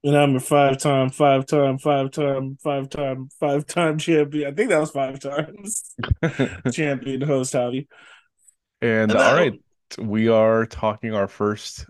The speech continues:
Speaker 2: really, our, our first movie, uh, review of twenty twenty-four here.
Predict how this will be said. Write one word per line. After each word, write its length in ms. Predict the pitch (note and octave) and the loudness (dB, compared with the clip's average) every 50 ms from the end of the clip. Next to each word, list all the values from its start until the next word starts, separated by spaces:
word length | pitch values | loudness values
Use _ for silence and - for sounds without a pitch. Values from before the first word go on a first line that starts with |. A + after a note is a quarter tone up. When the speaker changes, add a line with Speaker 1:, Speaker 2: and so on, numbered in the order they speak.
| _ | _
Speaker 2:
really, 380 | - B2+ F#3 A#3+ A#3 F3 C3 A2+ | -2 0 2 2 4 2 2 2
our, 260 | E2 A#1+ F2 G2 F#2 - | 0 0 -2 -2 -2 -2
our 160 | E2 G2 F#2+ | -2 -2 -2
first 560 | - - - G#2+ G#2 G2+ - - - - _ _ | -2 -4 -2 -2 -2 -2 -4 -8 -16 -20 _ _
movie, 920 | - G2+ F#2+ G2 G2 G2+ G2+ F#2+ F#2+ G2+ F#2+ F#2+ F#2 F#2 F#2 F#2 - - - | -14 -12 -8 -6 -4 -4 -4 -4 -4 -4 -4 -4 -4 -4 -6 -6 -6 -4 -2
uh, 200 | F2+ F#2 F#2 F2+ | -2 0 0 0
review 600 | F2 F#2+ G2 F#2 F#2 F#2+ F#2+ F#2 F2+ F2 F2+ E2+ | 0 -2 -2 -2 -2 -4 -4 -4 -4 -4 -4 -4
of 140 | E2+ E2+ - | -6 -6 -10
twenty 320 | - - F#2+ F2 F2 F2 | -6 -4 -4 -4 -2 -4
twenty-four 680 | E2 - F2+ E2+ E2 - - - F2 D#2 C#2+ D#2 E2+ F2 | -6 -6 -6 -6 -6 -8 -6 -2 -2 0 0 0 -2 -2
here. 360 | F2+ F2 F2 E2 E2 - - | -4 -4 -2 -2 -4 -6 -8